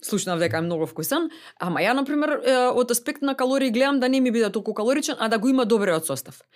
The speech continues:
Е, сад, тоа е малку, е, компромис, тука нема многу, пошто ако сакаме вкус, ќе има и калории,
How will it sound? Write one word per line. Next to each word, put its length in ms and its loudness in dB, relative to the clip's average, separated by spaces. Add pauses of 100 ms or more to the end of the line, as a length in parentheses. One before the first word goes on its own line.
(120)
Е, 120 -2
сад, 200 0
тоа 160 0
е 60 0
малку, 400 0
е, 120 -4 (240)
компромис, 500 0
тука 220 -2
нема 280 2
многу, 380 0
пошто 280 -4
ако 180 -2
сакаме 360 -2
вкус, 380 -2 (240)
ќе 120 -4
има 180 2
и 80 0
калории, 540 0